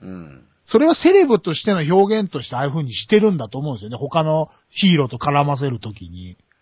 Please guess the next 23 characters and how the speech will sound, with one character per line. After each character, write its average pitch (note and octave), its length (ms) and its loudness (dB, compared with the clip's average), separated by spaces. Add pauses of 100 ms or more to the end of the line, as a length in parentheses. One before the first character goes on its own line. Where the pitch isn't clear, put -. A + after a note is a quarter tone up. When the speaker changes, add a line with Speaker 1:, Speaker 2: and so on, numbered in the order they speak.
(320)
Speaker 1:
う F2+ 60 -18
ん。 - 20 -14
Speaker 2:
う F2+ 40 -14
ん。 A2+ 960 -8
「俺 F3 160 4
は F#3+ 80 6
別 E3 200 4
格 F#3 240 2
だ」 F3 120 4
み D3 140 -2
た A#2 140 -8
い A2+ 40 -10
な、 A2 60 -12
ひ-、 C3 220 -8
あ D3 120 -6
の、 C3+ 280 -4 (100)
喋 D3 280 -2
り D3 100 0
方 C#3 260 0
と A2 140 -12
か、 G2 340 -10
あ B2 100 -8
の、 A#2+ 220 -6